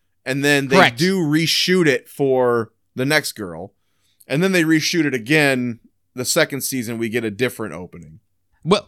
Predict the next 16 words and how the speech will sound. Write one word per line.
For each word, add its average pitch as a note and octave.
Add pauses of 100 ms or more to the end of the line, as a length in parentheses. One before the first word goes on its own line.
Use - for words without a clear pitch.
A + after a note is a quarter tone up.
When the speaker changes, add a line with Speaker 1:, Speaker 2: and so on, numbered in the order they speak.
Speaker 2:
which G3
is G#3
actually A#3
the G3+
opening G3 (120)
I D#3
think E3+
most F3
people E3
remember, C#3+ (640)
which E3+
is F3+
the F#3+
one, E3+
again, E3 (280)
Herman F#3